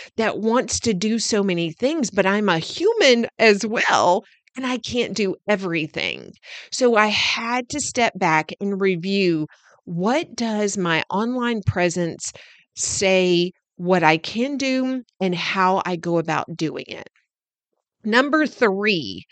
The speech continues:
write down what needs more clarity or all the ideas rolling around in your head.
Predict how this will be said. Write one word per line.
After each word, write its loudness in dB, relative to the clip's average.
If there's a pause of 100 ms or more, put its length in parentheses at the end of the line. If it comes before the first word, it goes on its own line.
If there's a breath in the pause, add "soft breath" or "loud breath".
(340 loud breath)
write 2 (200)
down 2 (180)
what 4
needs -2
more 2
clarity -2 (360 loud breath)
or 4 (120)
all 6
the 2
ideas 4
rolling 0
around 0
in -6
your -4
head. -6